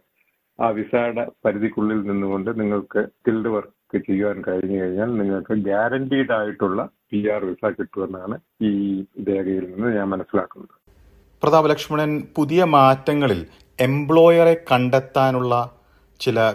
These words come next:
Speaker 2: കാര്യങ്ങളും ഉൾപ്പെടുത്തിയിട്ടുണ്ടല്ലോ, അതിൻ്റെ ഒരു മാർഗങ്ങളിലും മാറ്റങ്ങൾ ഉദ്ദേശിക്കുന്നുണ്ടല്ലോ, ഇതെന്താണ്?
Speaker 1: ടി എസ് എസ് വിസയിൽ ഉള്ള ഒരു ഉദ്യോഗാർത്ഥി ഒരു എംപ്ലോയറെ വിട്ട് മറ്റൊരു എംപ്ലോയറോടൊപ്പം ചേരണമെന്നുണ്ട് എന്നുണ്ടെന്നുണ്ടെങ്കിൽ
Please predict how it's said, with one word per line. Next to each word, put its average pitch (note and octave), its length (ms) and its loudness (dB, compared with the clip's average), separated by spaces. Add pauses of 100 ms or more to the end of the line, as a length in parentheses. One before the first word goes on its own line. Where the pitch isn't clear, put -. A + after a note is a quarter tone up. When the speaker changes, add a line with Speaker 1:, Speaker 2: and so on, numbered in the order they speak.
Speaker 2:
കാര്യങ്ങളും G2 580 0
ഉൾപ്പെടുത്തിയിട്ടുണ്ടല്ലോ, F2 800 -6
അതിൻ്റെ F#2 240 -2
ഒരു F#2+ 100 -4
മാർഗങ്ങളിലും F#2 800 -2 (180)
മാറ്റങ്ങൾ F2 640 -2
ഉദ്ദേശിക്കുന്നുണ്ടല്ലോ, E2 800 -10 (160)
ഇതെന്താണ്? A2 520 2 (1120)
Speaker 1:
ടി D#3 160 0
എസ് D3+ 180 -4
എസ് D#3+ 180 -2
വിസയിൽ C#3 680 -2 (300)
ഉള്ള C3 380 -2
ഒരു A#2+ 640 -4 (100)
ഉദ്യോഗാർത്ഥി G#2+ 840 -4 (180)
ഒരു B2 140 2
എംപ്ലോയറെ C#3 460 -2
വിട്ട് B2 260 -2
മറ്റൊരു A#2+ 360 -2
എംപ്ലോയറോടൊപ്പം A2+ 1300 -2
ചേരണമെന്നുണ്ട് G#2+ 880 -2
എന്നുണ്ടെന്നുണ്ടെങ്കിൽ F#2 800 -4